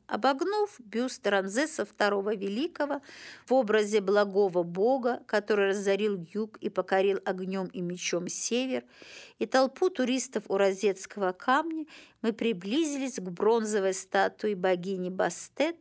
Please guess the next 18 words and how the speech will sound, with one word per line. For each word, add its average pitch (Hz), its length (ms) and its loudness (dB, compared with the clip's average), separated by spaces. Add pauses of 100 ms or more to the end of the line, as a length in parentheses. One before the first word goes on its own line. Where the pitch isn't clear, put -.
(120)
в 196 60 -12
виде 190 280 -4
кошки - 540 -4
с - 340 -10
кольцами 196 640 -2
в 196 100 -8
носу 196 400 -4
и 359 160 -4
в 214 80 -4
ушах. - 440 -6 (840)
И 269 80 -2
здесь 381 380 4
я 349 120 4
заметила, 330 640 2
что - 260 -2
Татьяна 330 680 2
необычайно 294 720 0
бледна 240 680 0